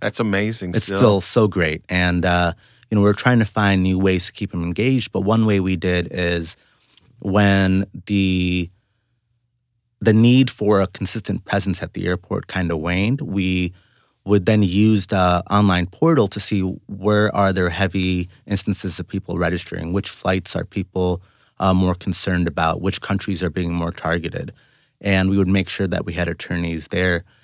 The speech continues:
Speaker 2: And we had 'em through, uh, Mother's Day of last year, after which we switched over to a twenty-four hour hotline, uh, which we still operate. And we get about,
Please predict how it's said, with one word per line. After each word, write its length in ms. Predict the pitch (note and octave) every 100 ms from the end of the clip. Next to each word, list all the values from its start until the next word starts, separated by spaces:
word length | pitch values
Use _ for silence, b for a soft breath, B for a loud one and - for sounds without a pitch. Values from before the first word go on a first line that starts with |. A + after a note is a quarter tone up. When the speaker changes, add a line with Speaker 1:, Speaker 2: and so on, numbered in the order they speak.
| b
Speaker 2:
And 80 | -
we 80 | B2
had 180 | C#3 F3+
'em 140 | D3 A2+
through, 480 | C3+ C3 B2+ B2 A2+ b b b b b -
uh, 160 | G#2+ G#2
Mother's 340 | A#2 C3 F2
Day 160 | - F2
of 140 | D#2
last 400 | E2+ D#2+ - -
year, 280 | G#2 E2+ E2+
after 320 | - F#2+ G2 F#2+
which 300 | F2+ F2+ -
we 160 | F#2
switched 420 | E2+ - F#2+ -
over 220 | F#2 E2 F2
to 160 | -
a 80 | F2
twenty-four 440 | - F#2 F2 -
hour 200 | E2 D#2
hotline, 560 | D#2+ F#2 - E2 E2+ E2 - b b b b
uh, 100 | G2+
which 220 | G#2+ -
we 40 |
still 220 | A2+ - G#2
operate. 380 | C3 - E2
And 100 | -
we 60 | E2
get 180 | E2 F2
about, 400 | E2+ F2 E2+